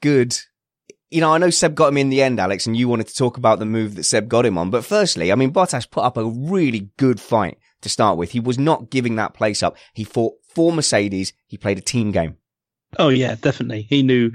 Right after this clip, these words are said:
Speaker 2: he knew the score straight away. I mean, I'd love to have heard some of the radio chatter from Bottas 'cause we didn't hear any of that. Um, so that would have been really good to hear. But no, he,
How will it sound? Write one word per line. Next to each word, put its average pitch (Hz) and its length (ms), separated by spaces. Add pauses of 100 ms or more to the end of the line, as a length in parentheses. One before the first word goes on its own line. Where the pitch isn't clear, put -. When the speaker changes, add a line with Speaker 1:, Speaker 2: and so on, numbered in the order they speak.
(360)
Speaker 2:
he 147 160
knew 127 160
the 113 100
score 110 320
straight 110 300
away. 113 220
I 107 40
mean, 104 160
I'd 101 160
love 113 180
to - 80
have 107 100
heard 110 240
some 110 180
of 104 100
the 104 180 (100)
radio 107 360
chatter 107 340
from 101 200
Bottas 101 440
'cause 107 120
we 110 80
didn't 110 140
hear 101 200
any 110 240
of 92 100
that. 92 200 (580)
Um, 98 340
so 110 120
that 113 80
would 110 80
have 101 80
been 101 80
really 101 160
good 101 160
to 104 100
hear. 104 240
But 101 140
no, 101 240
he, 113 340